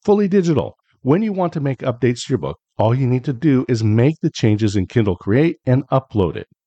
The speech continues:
If you have a lot of resources you want to put into your first book and are willing to take months to publish, then it might make sense to hire a ghostwriter. Many books are ghostwritten,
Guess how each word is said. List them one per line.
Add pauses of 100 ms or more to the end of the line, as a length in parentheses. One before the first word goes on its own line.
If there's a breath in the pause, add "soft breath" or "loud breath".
(200)
If
you
have
a
lot
of
resources
you
want
to
put
into
your
first
book (200)
and
are
willing
to
take
months
to
publish, (300)
then
it
might
make
sense
to
hire
a
ghostwriter. (400)
Many
books
are
ghostwritten,